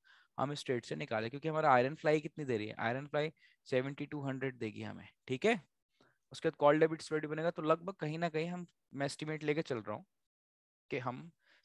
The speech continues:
सिक्सटी फ़ाइव हंड्रेड तक निकाल लेंगे। अच्छा, पिछली बार हमने क्या करा था लास्ट टाइम,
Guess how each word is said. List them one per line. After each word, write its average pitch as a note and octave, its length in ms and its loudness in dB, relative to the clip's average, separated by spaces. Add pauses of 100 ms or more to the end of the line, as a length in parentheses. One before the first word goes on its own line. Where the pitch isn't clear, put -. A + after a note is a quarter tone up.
सिक्सटी - 420 -8
फ़ाइव C3+ 380 -4
हंड्रेड A#2 380 -4
तक C3 100 -10
निकाल A2 280 -6
लेंगे। A#2 160 -6
अच्छा, C#3+ 260 -4
पिछली D#3 260 -6
बार D#3+ 160 0
हमने D#3 220 -6
क्या E3 160 2
करा A#2+ 180 2
था C3 100 -2
लास्ट C3+ 260 0
टाइम, B2+ 180 -4